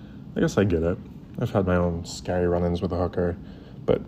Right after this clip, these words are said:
it's not like it's her pimp or anything like that, for Christ's sake. There's really nothing to be too worried about with just some woman on the street, you know?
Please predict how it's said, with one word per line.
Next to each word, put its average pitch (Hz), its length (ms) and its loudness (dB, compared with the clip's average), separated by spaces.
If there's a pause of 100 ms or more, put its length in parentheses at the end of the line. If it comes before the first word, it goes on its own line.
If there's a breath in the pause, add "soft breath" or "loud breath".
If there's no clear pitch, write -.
(120)
it's 127 180 -6
not 135 120 6
like 113 180 2
it's - 200 -2
her 90 160 2 (200)
pimp 110 420 2
or 58 180 2
anything 55 360 0
like 50 180 0
that, 50 240 2
for - 80 -4
Christ's - 320 -4
sake. - 240 -4 (640 loud breath)
There's 113 440 8 (140)
really 131 320 8
nothing 98 320 6
to 90 80 4
be 82 120 0
too - 420 6
worried 87 340 6
about - 260 0
with - 140 -6
just - 220 -2
some - 400 0
woman - 240 4
on 50 100 2
the - 80 0
street, - 380 0
you - 80 0
know? 120 220 0